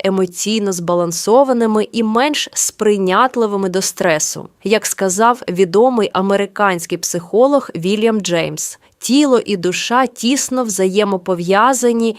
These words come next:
і активність одного має відображення на іншому". Третє, прийняття змін. Іноді ми настільки сильно чіпляємося за старі звички і структури, що не можемо прийняти зміни, коли вони приходять.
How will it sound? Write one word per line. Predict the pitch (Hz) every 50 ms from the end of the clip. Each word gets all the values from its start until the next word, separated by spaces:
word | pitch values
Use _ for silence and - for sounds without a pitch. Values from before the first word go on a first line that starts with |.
| - -
і | 196 196
активність | 190 185 - - - - 214 277 330 285 254 208 180 - - -
одного | - 190 185 170 185 208 254 311 294 277 233
має | 214 214 226 233 226
відображення | 208 220 190 185 175 165 175 190 214 240 240 240 214 208 202 196
на | 190 190 190 185 - -
іншому". | 202 208 202 180 165 165 - - 160 151 143 143 - - _ _ _ _ _ _ _
Третє, | - 202 214 262 339 - 330
прийняття | - - 226 214 202 185 185 180 196 185 180
змін. | 175 170 175 180 175 165 156 147 - - _ _
Іноді | - 226 262 285 277 254 214 190 202 196
ми | 190 190 190
настільки | 185 190 185 - - 277 285 277 285 262
сильно | 233 - - 254 254 254 240 226 226
чіпляємося | 226 - - 233 226 - - 220 226 240 269 277 254 220 190 180 175 175 - - 180 170 170
за | 165 160 175 170 165 160 -
старі | - - - - 196 202 254 311 349
звички | 294 254 196 190 180 165 170 - - 170
і | 165 165
структури, | - - - 226 226 - - - 202 180 170 165 151 - - - - - _
що | - - - - 247 254
не | 262 285 285
можемо | 277 302 311 311 262 247 220 190 185
прийняти | - 208 208 202 202 202 180 175 170 180 180
зміни, | 180 170 175 190 208 262 330 339 330
коли | - - 208 190 196 208 208
вони | 214 208 196 185 185
приходять. | 180 - 226 220 - - 269 262 214 180 160 156 - - - -